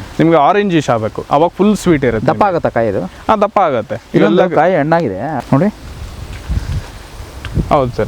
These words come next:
Speaker 1: ನೋಡಿ.
Speaker 2: ತಿನ್ಬೋದಾ ಇದನ್ನ?
Speaker 1: ಟೇಸ್ಟ್ ಮಾಡಿ ನೋಡಿ ಸರ್ ಇದು.
Speaker 2: ಕುಮ್ಕ್ವಾಟ್. ಹೆಸರು ತುಂಬಾ ಕಷ್ಟ ಇದೆ ಉಚ್ಚಾರಣೆ ಮಾಡಕ್ಕೆ.
Speaker 1: <laughs> ಚೈನೀಸ್ ಆರೆಂಜ್ ಸರ್ ಅದು.
Speaker 2: ಹಾ.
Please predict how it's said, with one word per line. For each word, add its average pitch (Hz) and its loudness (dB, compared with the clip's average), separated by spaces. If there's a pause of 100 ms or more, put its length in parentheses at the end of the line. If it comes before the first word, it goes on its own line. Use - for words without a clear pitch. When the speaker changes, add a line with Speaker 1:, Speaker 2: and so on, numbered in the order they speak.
(120)
Speaker 1:
ನೋಡಿ. 120 2 (320)
Speaker 2:
ತಿನ್ಬೋದಾ 185 6
ಇದನ್ನ? 110 2 (300)
Speaker 1:
ಟೇಸ್ಟ್ 208 0
ಮಾಡಿ 135 2
ನೋಡಿ 107 -2
ಸರ್ - -2
ಇದು. - 2
Speaker 2:
ಕುಮ್ಕ್ವಾಟ್. 160 0 (840)
ಹೆಸರು 139 2
ತುಂಬಾ 127 0
ಕಷ್ಟ - -2
ಇದೆ 117 4
ಉಚ್ಚಾರಣೆ 110 0
ಮಾಡಕ್ಕೆ. 104 0
Speaker 1:
<laughs> - -6
ಚೈನೀಸ್ 190 4
ಆರೆಂಜ್ 143 2
ಸರ್ 110 2
ಅದು. 107 0
Speaker 2:
ಹಾ. 98 -2